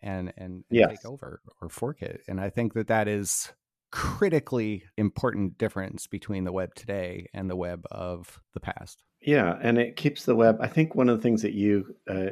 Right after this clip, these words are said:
Speaker 2: one of the words that you used to describe the web in one of your previous episodes, uh, Brian, was the commons. And I like to think about the web as the commons. The, the, the, the value of the web is that it is the commons. It is, the value is that it is not dominated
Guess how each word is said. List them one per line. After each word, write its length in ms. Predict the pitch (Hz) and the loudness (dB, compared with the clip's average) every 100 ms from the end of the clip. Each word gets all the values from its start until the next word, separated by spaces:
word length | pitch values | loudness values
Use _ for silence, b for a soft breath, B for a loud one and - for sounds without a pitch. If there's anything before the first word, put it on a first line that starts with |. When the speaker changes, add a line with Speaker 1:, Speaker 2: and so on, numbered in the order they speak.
| 87 | 0
Speaker 2:
one 180 | 110 110 | 4 6
of 80 | |
the 180 | 95 90 73 | 6 2 0
words 300 | 104 98 87 | 0 0 0
that 80 | 101 | -2
you 140 | 98 | 0
used 280 | 95 92 - | 2 0 -4
to 80 | 90 | -8
describe 400 | 85 - 95 85 | -8 -2 0 0
the 80 | |
web 220 | 92 95 90 | -2 -2 -2
in 100 | 92 | -4
one 120 | 90 | -4
of 60 | |
your 120 | 90 85 | -4 -6
previous 420 | - 90 90 - | -4 -2 -4 -4
episodes, 640 | 92 85 - 87 82 - | -8 -8 -10 -8 -10 -12
uh, 100 | 90 85 - | -14 -12 -8
Brian, 300 | 87 87 85 | -6 -4 -4
was 180 | 82 | -6
the 80 | 87 | -10
commons. 560 | - 92 90 104 110 - b _ | -10 -6 -2 -2 -4 -10 b _
And 160 | - 95 | -6 0
I 120 | 95 | 2
like 200 | 101 98 | 4 2
to 80 | - | -4
think 220 | - 98 | -4 -2
about 300 | 101 98 90 | -2 0 -2
the 80 | 90 | -2
web 220 | 87 85 85 | -6 -6 -8
as 140 | - | -10
the 80 | 82 | -12
commons. 480 | - 85 80 80 - | -10 -8 -8 -10 -8
The, 220 | 90 - - | -8 -8 -8
the, 180 | 98 95 - | -6 -6 -4
the, 120 | 123 110 | -2 -2
the 160 | - 107 101 | -4 -8 6
value 440 | 110 120 143 113 | 8 10 10 10
of 100 | 92 | 6
the 120 | 92 | 4
web 260 | 87 90 82 - | 4 4 2 6
is 220 | 135 117 | 6 8
that 120 | 95 | 4
it 80 | 87 | 2
is 160 | 80 | -4
the 120 | - 82 | -8 -12
commons. 500 | - 82 80 78 - | -8 -8 -8 -10 -10
It 120 | 95 | -2
is, 260 | 98 90 - | -2 -2 -6
the 100 | 107 | -6
value 440 | 98 107 123 110 98 | 2 4 6 6 4
is 340 | 98 95 95 - | 4 2 0 -6
that 140 | 98 | -4
it 180 | 95 90 | -4 -2
is 160 | 95 87 | -4 0
not 340 | 101 113 - | 2 2 0
dominated 540 | 95 82 82 80 82 | -4 -4 -4 -6 -10